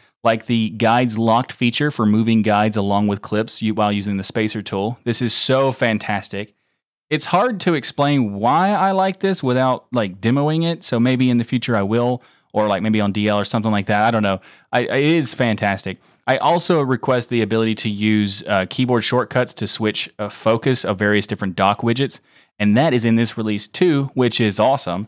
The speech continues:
A-, and it's hard to explain why I want that too without demoing. Maybe I'll just make a video about these things in the latest version, uh, you know, that kind of thing. The Kdenlive team is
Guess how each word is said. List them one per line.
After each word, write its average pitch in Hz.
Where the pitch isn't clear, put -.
A-, 117
and 120
it's 120
hard 117
to 107
explain 98
why 92
I -
want 90
that 92
too 95
without 90
demoing. 92
Maybe 165
I'll 170
just 151
make 135
a 104
video 101
about 95
these 104
things 95
in 98
the 92
latest 95
version, 92
uh, 85
you 104
know, 90
that 98
kind 90
of 82
thing. -
The 135
Kdenlive 180
team 139
is 117